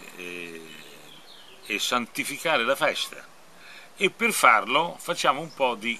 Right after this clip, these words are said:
informazione vera di fronte a questa marea di disinformazione che va avanti da qualche millennio.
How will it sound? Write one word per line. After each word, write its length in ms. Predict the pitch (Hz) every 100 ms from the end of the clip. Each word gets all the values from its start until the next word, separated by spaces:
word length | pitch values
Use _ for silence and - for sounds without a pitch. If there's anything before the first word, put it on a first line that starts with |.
| 113
informazione 760 | 110 135 113 117 - 113 101
vera 480 | 92 90 90 101 95 - - - - - - - -
di 140 | 123
fronte 500 | - 165 147 117 101
a 40 | 95
questa 360 | 147 135 110
marea 480 | 98 117 127 139 95
di 140 | 87 90
disinformazione 1080 | 110 101 110 131 135 170 - 127 107 92 - - - - -
che 140 | 127
va 120 | 117
avanti 640 | 131 110 98 90 104 92 85
da 140 | 120
qualche 560 | - 110 98 - 101 92 -
millennio. 760 | 104 110 101 95 87 92 95 87